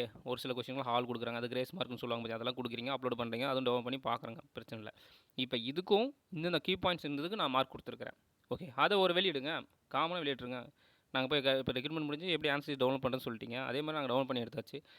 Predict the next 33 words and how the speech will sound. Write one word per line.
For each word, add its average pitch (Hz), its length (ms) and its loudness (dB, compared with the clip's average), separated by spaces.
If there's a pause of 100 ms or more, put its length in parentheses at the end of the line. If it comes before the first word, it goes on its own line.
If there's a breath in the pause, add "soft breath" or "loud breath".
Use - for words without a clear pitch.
(180 loud breath)
ஃபைனலுக்கு 175 400 6
இந்த 151 120 6
இதுக்கெல்லாம் 160 260 4
இருந்ததுக்கு 165 240 0
நாங்க 147 120 -2
இவ்வளவு 127 180 0
மார்க் 135 160 2
கொடுத்துருக்கோம், 131 440 -4
நீங்க 180 120 -2
ஒரு 170 100 0 (180)
ப்ளூ 202 140 2
பிரிண்ட் 170 180 4
கொடுங்க, 139 220 2
நாங்க 147 160 4
அதை 165 120 6
படியாவது 190 380 2
நம்ம 156 120 0
ரெட்டிஃபை 135 340 -2
பண்ணிக்கலாம்ல. 123 400 0
அடுத்த 139 200 2
எக்ஸாம், 123 280 -4
இனி 135 120 0
ஒரு, 135 100 0
இப்ப 127 180 -2
அடுத்த 123 200 -4
வாட்டி 135 180 -2
குரூப் 127 220 -4
டூ, 139 100 0
டூ 123 140 -4
ஏ 123 60 -2
வரப்போ, 123 260 -4
இப்ப 123 140 -6
டிசம்பர்ல 135 400 2